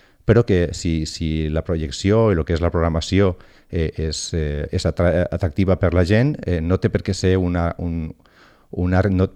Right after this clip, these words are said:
no té per què tenir una rentabilitat negativa, al contrari, pot ser, pot ser eficient. De, si no, no hi hauria cap cine obert a, a, enlloc. No estarien oberts els cines d'Amposta, no estarien els cines oberts de Castelló, no hi hauria cinema obert a cap, a cap puesto. Amb això, nosaltres el que volíem és que continués igual, però sí que l'Ajuntament a prim-,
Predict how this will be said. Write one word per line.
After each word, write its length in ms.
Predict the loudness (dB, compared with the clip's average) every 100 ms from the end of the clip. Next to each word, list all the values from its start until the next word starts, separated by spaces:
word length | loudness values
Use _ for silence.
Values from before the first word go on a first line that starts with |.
| 0
no 120 | 2
té 80 | 2
per 80 |
què 40 | 2
tenir 120 | 2
una 100 | 4
rentabilitat 380 | 4 4 4 2
negativa, 460 | 2 2 0 0 -4
al 160 | -6
contrari, 400 | -4 0 0 0 -6 -12
pot 140 | -10
ser, 160 | -6 -6 -6
pot 120 | -6
ser 120 | -4
eficient. 380 | -4 0 0 0
De, 340 | -6 -4 -2 -2 -4
si 180 | -2 2
no, 80 | 4
no 100 | 4
hi 80 |
hauria 160 | 4 4
cap 140 | 2 2
cine 200 | 2 4
obert 240 | 4 2 0
a, 140 | 0
a, 40 | 0
enlloc. 280 | 0 0 -4 -14
No 120 | -12
estarien 280 | -4 -2 0
oberts 200 | 0 -2
els 120 | -2
cines 160 | -2 0
d'Amposta, 480 | 0 0 0 0 -2
no 100 | -2
estarien 220 | 0 0
els 80 | 0
cines 200 | -2 0
oberts 200 | 0 0
de 100 | 0
Castelló, 440 | 0 0 2 2 0
no 80 | 0
hi 80 |
hauria 160 | -2 -2
cinema 280 | -4 -4 -2
obert 200 | -2 -2
a 80 | -4
cap, 120 | -6 -8
a 80 |
cap 160 | -12 -14
puesto. 260 | -18 -20 _ _ _ _ _ _ _ _ _ -2
Amb 140 | 0
això, 360 | 2 4 6 8
nosaltres 320 | 6 4 4 4
el 60 |
que 80 | 4
volíem 180 | 4 4
és 80 | 2
que 80 | 0
continués 360 | 0 2 2
igual, 320 | 2 2 0 -4 _ _ _ _ _ 4
però 160 | 6 6
sí 140 | 4 0
que 320 | 4 4 6
l'Ajuntament 640 | 4 2 2 2 2 2 2
a 60 |
prim-, 220 | 0 -2